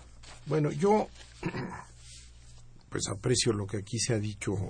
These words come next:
del, del auditorio, ¿no? Es Radio Universidad, es, tiene su tradición. Eh,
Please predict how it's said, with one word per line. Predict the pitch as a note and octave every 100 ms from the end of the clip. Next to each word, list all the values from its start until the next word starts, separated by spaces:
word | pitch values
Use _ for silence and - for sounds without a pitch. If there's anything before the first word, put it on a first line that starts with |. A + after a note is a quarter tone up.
| - - - - - - - - - C#3+ G#2+
del, | G2 F#2+ F#2 F#2 F2+ F2+ F2+ - - - - - -
del | - F#2+
auditorio, | F#2+ F#2+ F#2+ D#3+ F3 E3 A#2
¿no? | B2+ F3 - - - - - - - - - - - - - - -
Es | G2+ - G2+
Radio | G2+ F#2+
Universidad, | F#2 F2 - - F#2+ F#2+ F2+
es, | - - - - - - -
tiene | - F#2+ -
su | - - - -
tradición. | A2+ - - - - G2 G2 - - - - - - - - - - - - -
Eh, | - G1+ G1+